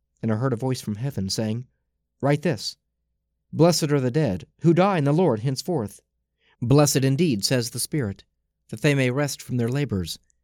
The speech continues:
for their deeds follow them." A reading from the Gospel of Saint Matthew, the fourteenth chapter, verses one to twelve.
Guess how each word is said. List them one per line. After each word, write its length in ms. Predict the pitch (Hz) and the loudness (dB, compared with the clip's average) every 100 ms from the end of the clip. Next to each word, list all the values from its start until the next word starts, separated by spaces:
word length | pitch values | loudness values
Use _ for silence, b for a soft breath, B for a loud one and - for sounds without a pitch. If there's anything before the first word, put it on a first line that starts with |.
| _ _ | _ _
for 160 | - 131 | -2 2
their 120 | 117 | 2
deeds 500 | 110 143 95 85 - _ _ _ _ _ | 2 0 -2 -2 -6 _ _ _ _ _
follow 320 | - 127 101 | -2 0 0
them." 260 | 90 85 82 _ _ _ _ _ _ _ _ _ _ _ _ _ _ _ _ _ _ _ _ _ _ _ _ _ _ _ _ _ _ _ _ _ _ _ _ _ _ _ | -4 -8 -10 _ _ _ _ _ _ _ _ _ _ _ _ _ _ _ _ _ _ _ _ _ _ _ _ _ _ _ _ _ _ _ _ _ _ _ _ _ _ _
A 60 | 139 | -2
reading 240 | 143 165 | 0 0
from 140 | 151 127 | -2 -2
the 60 | |
Gospel 380 | 120 127 - 110 | -2 -4 -4 -4
of 100 | 98 | -2
Saint 200 | 123 - | -2 -4
Matthew, 380 | 123 127 82 - _ _ _ _ _ | -6 -6 -8 -10 _ _ _ _ _
the 80 | - | -8
fourteenth 420 | - 131 - - | -4 -4 -6 -16
chapter, 460 | - 131 127 - 80 - - | -8 -6 -6 -10 -14 -16 -8
verses 460 | 127 127 127 113 | -2 -2 -2 -4
one 180 | 131 127 | -2 -4
to 60 | - | -6
twelve. 480 | - 110 87 - | -8 -8 -8 -12